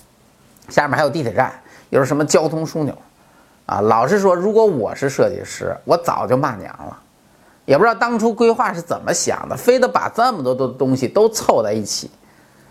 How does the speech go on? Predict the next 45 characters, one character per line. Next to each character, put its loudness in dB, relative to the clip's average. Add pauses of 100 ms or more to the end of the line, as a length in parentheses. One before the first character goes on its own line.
(360)
啊。 -6
那 2
么 2
请 0
问 0 (120)
让 0
做 2
交 0
通， -6 (240)
就， -12 (140)
就 2
让 2
搞 2
交 2
通 -4
做 2
立 -2
交 2
桥 -2
的 -6
怎 -2
么 -10
来 2
设 0
计 -2
呢？ -8 (560)
所 4
以 6
说 2
实 0
话， 0
能 -4
把 0
这 -4
个 0
桥 0
设 -2
计 2
成 -2
现 -2
在 0
这 -6
个 -4
样 -6
子， -16